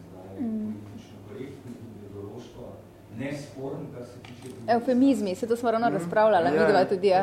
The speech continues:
Speaker 1: Tu je, tu potem pristajamo pravzaprav na ta novi ideološki nanos, ne. Ehm, če vemo, da so imela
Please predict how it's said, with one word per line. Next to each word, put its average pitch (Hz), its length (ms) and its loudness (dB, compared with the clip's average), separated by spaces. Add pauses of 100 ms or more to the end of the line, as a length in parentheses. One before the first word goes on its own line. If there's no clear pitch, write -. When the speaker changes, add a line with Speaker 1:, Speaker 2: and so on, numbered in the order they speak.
(140)
Speaker 1:
Tu 170 140 -8
je, 196 200 -2
tu - 160 -10
potem 170 300 -12
pristajamo 165 480 -10
pravzaprav 151 480 -12
na 160 120 -12
ta - 160 -12
novi 160 400 -8
ideološki 127 580 -12
nanos, 117 480 -12
ne. - 140 -20 (640)
Ehm, 127 580 -12 (100)
če - 160 -16
vemo, 139 300 -8
da 135 120 -10
so - 160 -14
imela 139 340 -10